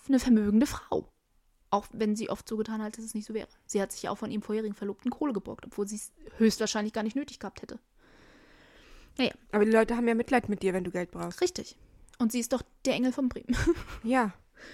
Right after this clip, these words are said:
Speaker 1: Herr Rumpf war Rademachermeister. Heute nennt man das Stellmacher.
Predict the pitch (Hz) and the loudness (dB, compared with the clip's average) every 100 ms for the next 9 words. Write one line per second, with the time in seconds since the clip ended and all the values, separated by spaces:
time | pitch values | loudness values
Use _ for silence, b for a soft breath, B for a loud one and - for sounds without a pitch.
0 | B B B B B B - 254 214 208 | B B B B B B 6 6 8 6
1 | 339 - - 240 240 247 240 208 180 202 | 4 0 -4 6 10 10 10 8 8 8
2 | 208 233 247 240 254 302 403 _ _ b | 4 4 6 6 4 0 -2 _ _ b
3 | b 214 214 226 214 202 208 202 202 - | b 6 8 6 6 4 2 2 0 -2
4 | 214 - 202 202 208 285 349 | -4 2 2 2 0 0 -4